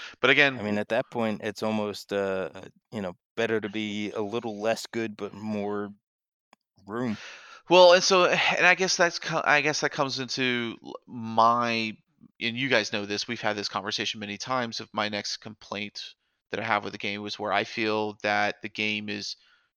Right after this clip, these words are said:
Speaker 1: too, the standard point cost of the game is two hundred points too, too small. I really think that this game needs to bump up to a thousand points.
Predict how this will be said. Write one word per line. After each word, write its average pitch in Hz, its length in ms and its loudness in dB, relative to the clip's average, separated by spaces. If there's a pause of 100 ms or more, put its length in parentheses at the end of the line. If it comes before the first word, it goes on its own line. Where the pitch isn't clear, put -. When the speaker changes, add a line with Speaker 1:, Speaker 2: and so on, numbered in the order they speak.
(160)
Speaker 1:
too, - 320 -8
the 117 60 -8
standard 147 480 2
point 117 240 -4
cost 113 280 0
of 107 60 -8
the 107 60 -10
game 101 220 -8
is 98 140 -8
two 110 260 -6
hundred 104 220 -6
points - 520 -10 (560)
too, 104 480 -10 (100)
too - 160 -12
small. - 320 -10 (1040)
I 107 60 2
really 117 280 2
think 123 200 -8
that 117 60 -6
this 117 180 -2
game 110 200 -2
needs 104 140 -8
to 104 80 -8
bump 101 240 -4
up 98 120 -4
to 107 120 -6
a 104 40 -8
thousand 107 340 0
points. 104 480 -8